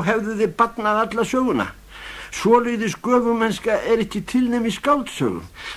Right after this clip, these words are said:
en í setuliðsfangelsi við þvílíkar kringumstæður hefðu það verið fásinna.“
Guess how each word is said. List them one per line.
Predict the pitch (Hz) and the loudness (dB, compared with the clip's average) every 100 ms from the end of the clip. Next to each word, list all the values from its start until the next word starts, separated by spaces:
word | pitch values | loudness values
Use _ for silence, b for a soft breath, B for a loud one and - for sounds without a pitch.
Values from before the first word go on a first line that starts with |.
| B - | B 0
en | 147 | 2
í | 143 | 2
setuliðsfangelsi | - 233 285 254 262 240 220 - 233 196 208 - 170 | 0 0 0 2 0 0 0 0 0 2 -2 0 0
við | 156 - | 0 0
þvílíkar | 196 233 214 165 160 131 | -2 -2 -2 -2 -2 -2
kringumstæður | 233 233 220 175 220 208 185 | -4 -2 -2 -2 0 2 2
hefðu | 202 208 | 2 0
það | 208 208 | 0 0
verið | 233 226 | 0 -2
fásinna.“ | - 277 - - 120 | -2 -2 0 0 -2